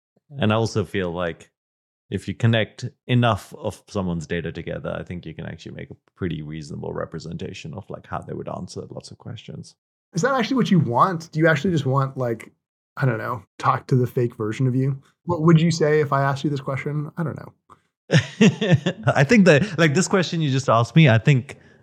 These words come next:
Speaker 1: the fake version of me could easily answer this question. So I,
Speaker 2: <laughs>
Speaker 1: I guess eventually, like, what's the difference, right? If it's exactly the right answer that the person would give. And actually politicians, I don't know if you've ever spoken to a politician, but, like,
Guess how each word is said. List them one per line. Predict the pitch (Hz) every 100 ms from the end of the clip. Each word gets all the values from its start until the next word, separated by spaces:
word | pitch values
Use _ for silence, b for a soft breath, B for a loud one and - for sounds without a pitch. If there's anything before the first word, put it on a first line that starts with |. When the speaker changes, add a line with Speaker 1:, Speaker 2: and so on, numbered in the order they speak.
| b
Speaker 1:
the | 151 120
fake | 139 101
version | 120 113 101
of | 85
me | 101
could | 90 95
easily | 101 85 87
answer | 80 78 87
this | 73 -
question. | - 101 107 110 165 165
So | 104 85 -
I, | 185 180 -
Speaker 2:
<laughs> | - -
Speaker 1:
I |
guess | 127 139
eventually, | 165 156 156 143 131 117
like, | 110 113 95
what's | 113 -
the | 82
difference, | 101 - 92 80 -
right? | 101 - - _
If | 113 117
it's | 110
exactly | 110 107 107 117 107
the | 90
right | 95 92
answer | 92 92 - 87
that | 80 76
the | -
person | 87 80 90
would | 80 76
give. | 95 110 B B 123
And | 139
actually | 165 202
politicians, | - 135 139 139 143 95 82
I | 87
don't | 98 104
know |
if | 98 95
you've | 95
ever | 85
spoken | - 90 82 85
to |
a | 85
politician, | 82 80 90 87 80
but, | 80 -
like, | 85 -